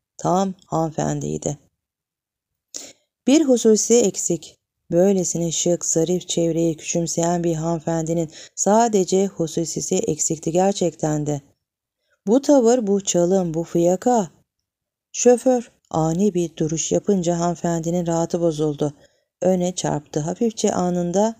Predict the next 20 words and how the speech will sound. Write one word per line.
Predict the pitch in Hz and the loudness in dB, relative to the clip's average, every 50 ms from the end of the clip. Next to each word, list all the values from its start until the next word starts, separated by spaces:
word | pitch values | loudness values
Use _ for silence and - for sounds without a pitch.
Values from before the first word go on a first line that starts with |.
| _ _ _ | _ _ _
kızdı. | - 175 170 160 151 151 170 156 147 143 - _ _ _ _ _ _ _ _ _ _ _ _ _ _ _ _ _ _ _ _ _ _ _ - _ _ | -4 -4 -4 -4 -2 -2 -2 -2 -2 -6 -10 _ _ _ _ _ _ _ _ _ _ _ _ _ _ _ _ _ _ _ _ _ _ _ -20 _ _
"Bu | 240 277 | 2 4
ne | 302 285 | 4 4
biçim | 247 - - 196 | 2 2 0 -2
araba | 185 175 175 165 170 165 | 0 0 2 0 0 0
kullanmak | - 175 160 165 165 160 160 160 160 156 | -2 -4 -2 -2 -2 -2 -2 -2 -4 -4
şoför?" | - - 180 175 - 190 190 196 190 - _ _ _ _ _ _ _ _ _ _ _ _ _ _ _ _ - _ _ _ | -2 -2 -2 0 2 2 2 2 0 -6 _ _ _ _ _ _ _ _ _ _ _ _ _ _ _ _ -20 _ _ _
Şoför | - - 185 180 - 208 208 | -2 0 0 0 0 -2 -2
önce | - 185 170 160 170 - | -2 -2 -4 -4 -4 -4
dikiz | 170 165 - 160 160 | -6 -6 -4 -4 -2
aynasından | 165 160 160 156 156 - - 160 160 156 156 151 | -2 -2 -4 -6 -6 -6 -6 -6 -6 -4 -4 -4
baktı, | 156 156 151 - 185 | -4 -6 -4 -6 -8
sonra | 170 - 180 170 165 160 156 | -6 -4 -4 -4 -2 -4 -4
yarım | 151 165 160 160 165 175 175 170 | -2 0 0 0 0 -2 -4 -6
sağla | - - 165 165 165 156 147 156 165 156 | -4 -2 -2 0 0 -2 -2 -4 -2 -2
döndü. | 160 156 151 151 151 147 151 143 - _ _ _ _ _ _ _ _ _ _ _ _ | -2 -2 -2 -2 0 0 -2 -2 -4 _ _ _ _ _ _ _ _ _ _ _ _
"Affedersiniz, | - 202 190 196 196 180 - 175 160 156 156 147 - 165 160 160 160 - - | -4 -4 -2 -2 -4 -4 -2 -2 -4 -4 -4 -4 -4 -4 -4 -4 -6 -2 0
ani | 185 185 185 190 196 202 | 2 2 2 2 0 0
fren | 196 - 190 196 190 190 | -2 -2 -2 0 0 0
yapmasam | 190 190 185 190 - - 185 175 175 - - 208 214 214 | 0 0 0 0 0 -2 -4 -4 -2 0 0 0 0 0